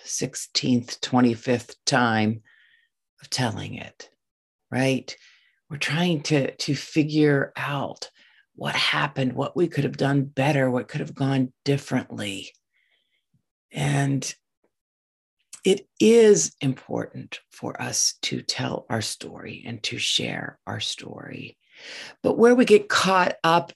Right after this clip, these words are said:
in is the fact that sometimes we tell our story over and over and over again, trying to find a new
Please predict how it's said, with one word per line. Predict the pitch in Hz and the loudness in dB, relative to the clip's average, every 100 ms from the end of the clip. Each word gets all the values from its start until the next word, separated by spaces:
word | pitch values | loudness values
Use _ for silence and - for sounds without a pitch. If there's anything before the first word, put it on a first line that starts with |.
| _ | _
in | 131 123 117 | 0 0 -2
is | - 143 | -6 -4
the | - 131 | -4 -6
fact | - 139 135 139 - | -6 -4 -4 -4 -4
that | 135 135 131 117 - - - - _ _ _ | -2 0 0 -2 -4 -6 -10 -20 _ _ _
sometimes | - 180 214 208 180 160 151 143 139 - | -2 2 2 2 2 4 4 2 0 -4
we | - 143 139 | -2 0 2
tell | 143 143 160 160 170 - - | -2 -4 -2 -2 -4 -6 -2
our | 143 135 | -2 0
story | - - 160 156 147 143 139 - | -2 -2 0 0 0 0 -4 -4
over | - 175 170 170 160 160 - | 0 2 0 -2 -4 -4 -4
and | 143 151 - | -6 -6 0
over | 143 151 147 151 143 | 2 2 0 -2 -2
and | - 143 - | -4 -6 -4
over | 147 156 147 151 | -2 0 0 -4
again, | - 135 139 131 | -4 -4 -2 0
trying | 135 160 156 147 | -2 -2 -2 -4
to | |
find | 143 156 139 139 | -4 -2 -2 0
a | 127 | 2
new | 139 139 | 2 0